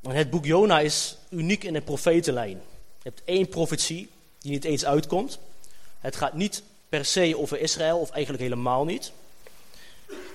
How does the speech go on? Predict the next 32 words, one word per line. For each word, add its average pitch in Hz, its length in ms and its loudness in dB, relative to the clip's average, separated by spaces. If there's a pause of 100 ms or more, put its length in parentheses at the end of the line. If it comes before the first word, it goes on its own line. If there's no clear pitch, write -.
(480)
Het 139 160 -2
is 165 80 2
niet 202 140 0
het - 160 -6
eerste 208 400 4
wat 147 160 0
we 135 80 -6
zien 170 180 0
van 156 140 0
Jona. 151 440 0 (180)
In 139 140 -10
twee 185 260 2
Koningen 170 380 4
veertien 190 320 0
vers 156 160 -4
vijfentwintig 165 600 0
zien 160 180 -2
we 151 80 -4
ook 180 180 2
dat 147 140 -6
God - 220 -2
spreekt 185 480 2
door 151 100 0
zijn 143 180 -2
dienstknecht, 165 500 -4
de 147 80 -2
profeet 147 420 -2
Jona. 147 440 2 (920)
De 135 80 -8
zoon 170 280 4
van 165 140 -2
Amittai. 170 500 6